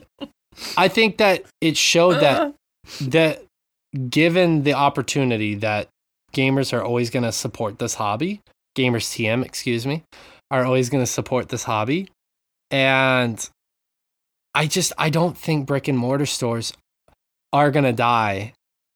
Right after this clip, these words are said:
Speaker 1: completely. Yes, in certain areas they're gonna die. In my college town, there was this, uh, there was this famous place called Snow Day Games,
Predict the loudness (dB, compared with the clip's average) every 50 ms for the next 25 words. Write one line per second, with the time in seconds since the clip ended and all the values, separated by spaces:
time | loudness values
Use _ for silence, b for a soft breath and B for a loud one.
0 | _ _ _ _ _ _ _ _ -8 -4 -4 -4 -2 0 0 0 0 -2 -6 -8
1 | -8 -4 -2 0 0 0 0 -4 -6 -4 -2 -2 -2 0 0 0 0 -2 -2 -2
2 | 0 2 2 2 2 2 2 0 0 0 0 0 -2 0 0 0 0 0 -2 -2
3 | 0 0 2 2 0 0 0 2 4 4 4 4 2 0 -2 -2 -2 -2 0 -2
4 | -4 -6 B B B B B B B _ _ _ -14 -6 -4 0 2 2 2 2
5 | 0 -2 -4 0 0 0 2 2 0 -2 -2 -6 -10 _ _ _ _ _ _ _
6 | _ _ _ _ _ _ _ _ _ _ _ _ _ _ _ _ _ _ _ _
7 | _ _ _ -8 -4 0 2 2 2 0 0 -2 -4 -2 0 2 2 4 2 0
8 | -2 -2 -2 -2 -2 -2 -4 -4 -4 -4 -6 -4 0 0 0 2 2 0 0 0
9 | 0 0 0 -2 -2 -4 -8 -10